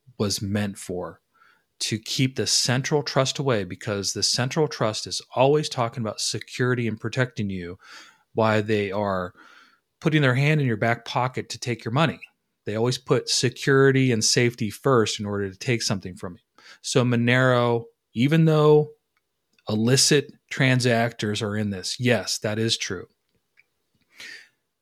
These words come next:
This is the essence of crypto, this dark mystery, this thing shrouded in secrecy,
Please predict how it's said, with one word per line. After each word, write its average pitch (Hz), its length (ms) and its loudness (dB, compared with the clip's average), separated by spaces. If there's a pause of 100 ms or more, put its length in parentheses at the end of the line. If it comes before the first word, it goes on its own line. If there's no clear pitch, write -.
(320)
This 123 360 2
is 113 140 0
the 110 160 -2
essence 101 580 -4 (180)
of - 180 -8
crypto, 90 600 -8 (100)
this - 200 -2
dark 117 540 -2
mystery, 104 760 -4 (640)
this 101 640 -2 (220)
thing 110 340 0 (220)
shrouded 120 880 -2 (500)
in 104 180 -2
secrecy, 110 1000 -2